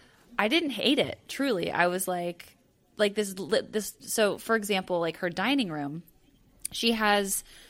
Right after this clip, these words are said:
um, the chairs are upholstered in this, like, leather in different shades of pink,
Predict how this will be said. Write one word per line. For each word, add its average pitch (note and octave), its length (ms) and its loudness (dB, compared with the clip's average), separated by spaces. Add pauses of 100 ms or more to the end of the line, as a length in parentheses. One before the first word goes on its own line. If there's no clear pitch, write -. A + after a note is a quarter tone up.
(160)
um, D#3+ 640 0 (640)
the G#3 120 -2
chairs A#3+ 480 2
are G#3+ 100 2
upholstered G3+ 640 2
in F3+ 120 -2
this, F3 200 -4
like, E3 280 -4
leather F#3 440 4
in E3+ 200 -4
different A3 440 -2
shades G#3 440 0
of F3 240 -6
pink, - 500 -6